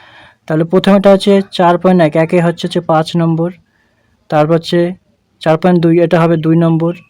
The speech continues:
তারপরটা হচ্ছে সারা শীত কেটে গেল, এটা হচ্ছে চার নম্বর, চার পয়েন্ট চার, এটা হবে এক নম্বর,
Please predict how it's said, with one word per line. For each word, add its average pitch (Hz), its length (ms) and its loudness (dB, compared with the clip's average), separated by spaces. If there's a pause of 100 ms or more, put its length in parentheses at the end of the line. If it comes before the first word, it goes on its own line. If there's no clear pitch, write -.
(720)
তারপরটা 165 340 0
হচ্ছে 175 280 -2
সারা 170 420 0
শীত 175 320 -4
কেটে 175 260 0
গেল, 165 120 0
এটা 160 160 0
হচ্ছে 170 240 -2
চার 165 240 0
নম্বর, 165 440 -2 (160)
চার 160 240 -2
পয়েন্ট 170 240 -2
চার, 165 140 2
এটা 165 220 0
হবে 165 160 -2
এক 160 200 -4
নম্বর, 180 320 -4